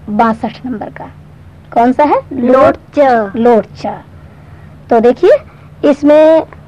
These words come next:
Speaker 1: ऊपर से पहले अनुवृत्ति लगा लीजिए, क्योंकि अभी आपने विधि आदि सुना है।
Speaker 2: जी।
Speaker 1: तो क्या है, विधि आदि क्या होते हैं, उसको आप जान लें, इसलिए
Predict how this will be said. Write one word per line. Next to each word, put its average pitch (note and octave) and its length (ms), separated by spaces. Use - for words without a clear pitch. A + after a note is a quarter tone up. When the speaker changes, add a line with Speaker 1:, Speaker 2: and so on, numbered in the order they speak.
Speaker 1:
ऊपर C#4+ 240
से C#4+ 120
पहले C#4 280
अनुवृत्ति C#4 460
लगा C4+ 200
लीजिए, D4 300
क्योंकि B3+ 240
अभी C#4 200
आपने B3 300
विधि B3+ 320
आदि B3+ 320
सुना C4 220
है। D#4+ 320
Speaker 2:
जी। A3 280
Speaker 1:
तो A3 180
क्या A3+ 220
है, C#4 400
विधि B3 340
आदि A#3 220
क्या A#3 180
होते B3 240
हैं, A#4 340
उसको - 280
आप G3+ 120
जान G3 260
लें, C#4+ 120
इसलिए G3+ 380